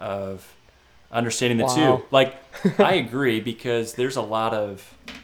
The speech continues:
Speaker 1: you know, challenges with, A, having a fifty-page, like, why do you need fifty pages? That seems foolish. I mean, there's some numbers and charts and graphs and all kinds of fun stuff you can put in there.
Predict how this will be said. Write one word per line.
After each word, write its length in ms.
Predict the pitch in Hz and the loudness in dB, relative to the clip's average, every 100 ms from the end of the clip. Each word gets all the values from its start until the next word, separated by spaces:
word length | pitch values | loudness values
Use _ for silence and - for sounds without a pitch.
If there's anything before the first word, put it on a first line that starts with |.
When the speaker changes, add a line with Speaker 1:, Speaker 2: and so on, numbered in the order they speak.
| - - - - - - | -14 -16 -20 -20 -20 -16
Speaker 1:
you 140 | 117 | -14
know, 80 | 95 | -12
challenges 560 | - 131 127 110 107 | -4 -2 0 -2 -8
with, 300 | 110 101 95 - | -6 -6 -8 -12
A, 380 | 123 123 117 107 | -6 -4 -4 -6
having 260 | 101 110 104 | -6 -6 -6
a 160 | 98 | -8
fifty-page, 680 | 95 117 - 98 107 101 - | -10 -14 -14 -14 -12 -12 -12
like, 120 | 107 | -12
why 180 | 107 110 | -6 -4
do 60 | 113 | -2
you 60 | |
need 120 | 107 95 | -6 -8
fifty 260 | 104 - | -12 -14
pages? 360 | - 98 113 113 | -14 -12 -10 -12
That 160 | 98 | -12
seems 280 | - 98 92 | -12 -12 -14
foolish. 500 | - 98 101 113 - - _ _ | -12 -12 -10 -12 -16 -20 _ _
I 60 | 101 | -12
mean, 180 | 98 | -10
there's 180 | 95 95 | -8 -10
some 300 | - 101 101 - | -10 -10 -12 -14
numbers 540 | 110 101 98 98 98 101 | -12 -10 -8 -8 -8 -10
and 160 | 95 | -12
charts 380 | 95 98 98 - | -10 -8 -10 -10
and 240 | 101 98 98 | -12 -12 -8
graphs 360 | 92 92 - | -6 -6 -8
and 100 | 104 | -12
all 100 | 98 | -14
kinds 200 | - 98 | -14 -14
of 120 | 95 | -16
fun 160 | - 101 | -16 -16
stuff 180 | - 101 | -14 -16
you 80 | 104 | -16
can 60 | |
put 100 | 98 | -12
in 80 | 107 | -8
there. 220 | 110 113 | -6 -8